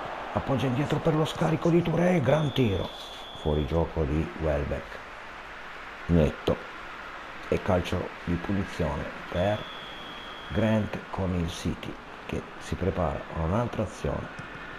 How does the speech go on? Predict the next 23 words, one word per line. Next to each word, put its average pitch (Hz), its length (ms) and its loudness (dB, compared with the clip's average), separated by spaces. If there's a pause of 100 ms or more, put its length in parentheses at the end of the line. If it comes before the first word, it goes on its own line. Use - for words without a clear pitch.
(300)
rilancio 107 500 2
in 95 60 0
avanti, 82 500 -4 (160)
arriva 101 420 8
Touré, 82 560 6 (160)
immenso, 85 800 6
mamma 85 320 4
mia 82 180 4
quanto 87 300 2
cazzo 92 300 4
è - 20 2
forte, 69 520 2
oh. 67 140 2 (840)
Welbeck, 82 600 4 (560)
ancora 107 300 0
Welbeck, 82 640 2 (680)
bravissimo, 78 580 4 (120)
palla 104 200 2
Thompson, 120 460 -2
stop, - 440 -2 (380)
mette 170 300 6
in 175 120 8
mezzo, 185 680 4